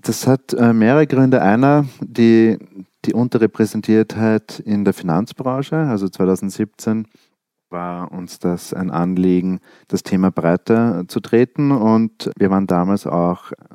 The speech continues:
denke ich, der erste Asset Manager, der überhaupt diese Daten verwendet und veröffentlicht.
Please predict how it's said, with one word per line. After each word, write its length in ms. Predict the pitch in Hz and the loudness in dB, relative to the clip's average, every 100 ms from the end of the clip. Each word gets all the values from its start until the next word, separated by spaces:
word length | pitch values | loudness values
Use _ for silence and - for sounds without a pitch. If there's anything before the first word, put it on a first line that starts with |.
| 69 - 175 | -20 -18 -6
denke 240 | 87 - | -6 -4
ich, 100 | 90 | -8
der 140 | - 80 | -4 0
erste 320 | 82 87 - | 0 0 -2
Asset 180 | 85 - | -4 -2
Manager, 320 | 90 90 87 | -2 -2 -2
der 160 | - 90 | 0 0
überhaupt 300 | 90 90 92 | 0 -2 -4
diese 180 | 87 | -4
Daten 420 | 90 85 82 - 98 | -2 0 0 -2 -8
verwendet 600 | - 90 90 92 92 82 | -4 -2 0 0 -2 -4
und 140 | 82 | -12
veröffentlicht. 800 | - 78 85 110 107 120 - - | -10 -10 -6 -6 0 -2 -2 -14